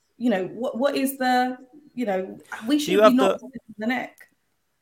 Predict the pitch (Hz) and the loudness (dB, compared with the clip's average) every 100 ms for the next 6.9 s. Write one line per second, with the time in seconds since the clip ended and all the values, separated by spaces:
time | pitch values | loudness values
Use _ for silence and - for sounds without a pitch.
0 | _ 180 202 208 - 208 214 175 143 127 | _ 2 4 2 2 4 4 -2 -4 -4
1 | - 131 120 113 127 135 113 113 131 - | -2 -2 -2 -4 0 2 0 -4 -8 -8
2 | 160 170 147 - 151 151 131 - 143 127 | -6 -2 -2 0 0 0 -2 -2 -4 -4
3 | - 139 135 113 113 131 117 123 127 - | -2 -2 -2 -4 -6 -6 -8 -6 -2 -2
4 | 139 147 165 175 180 175 170 165 170 135 | -4 -8 -6 -2 0 2 0 2 2 2
5 | - - 127 131 123 135 131 - 135 143 | 2 -2 -6 -6 -4 0 0 0 -4 -2
6 | 143 127 - - 156 139 117 78 | -2 -2 -2 2 4 4 2 -4